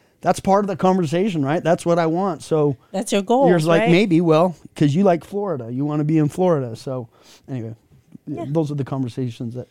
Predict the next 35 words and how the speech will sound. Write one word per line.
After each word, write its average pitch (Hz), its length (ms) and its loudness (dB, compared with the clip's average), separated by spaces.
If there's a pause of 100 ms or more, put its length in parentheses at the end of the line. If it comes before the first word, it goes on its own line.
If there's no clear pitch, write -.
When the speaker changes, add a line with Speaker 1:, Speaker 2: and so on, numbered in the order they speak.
(100)
Speaker 1:
we, 160 160 0
we 175 180 2
have 147 220 -2
a, 139 80 -4 (180)
a, 139 80 -10
quite 131 260 -6
a 110 60 -10
bit. - 180 -16 (500)
Speaker 2:
So, 247 380 -4
yeah, 220 360 -4 (180)
in 214 140 -8
closing, 233 400 -4
just - 400 -10 (200)
make 208 200 -10
sure 226 260 -4
you 214 460 -4 (1000)
take 220 460 -4 (400)
some 220 260 -10
time, 202 560 -4
breathe, 185 640 -6
and 202 520 -4
just, - 440 -10 (260)
even 240 260 -6
if 269 120 -4
it's, 262 180 -6
like, 262 160 -4
five, 240 300 -6
ten 240 260 -10
minutes, 269 380 -8
have 220 240 -8
that 220 180 -6
conversation 214 760 -8
with 202 120 -10
your 196 140 -10
spouse 240 640 -10